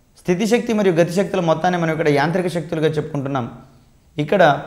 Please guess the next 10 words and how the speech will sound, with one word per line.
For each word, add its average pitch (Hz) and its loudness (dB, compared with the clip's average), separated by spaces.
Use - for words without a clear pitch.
స్థితి 175 -4
శక్తి 233 0
ఉన్నటువంటి 202 2
వస్తువులకు 180 4
సంబంధించినటువంటి 170 -2
ఉదాహరణలు 170 4
గతంలో 156 2
చాలాసార్లు 156 2
అడగడం 147 0
జరిగింది. 151 -2